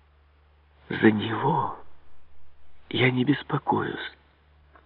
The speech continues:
Он будет немного грустен, несколько часов, и всё».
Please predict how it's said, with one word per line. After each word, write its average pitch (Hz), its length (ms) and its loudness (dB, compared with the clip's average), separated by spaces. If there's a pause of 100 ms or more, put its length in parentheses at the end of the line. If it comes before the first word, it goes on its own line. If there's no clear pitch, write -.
(240)
Он 156 220 4
будет 151 460 10
немного 143 460 10
грустен, - 800 0 (300)
несколько - 600 0
часов, - 520 -2 (560)
и 123 100 0
всё». - 500 -2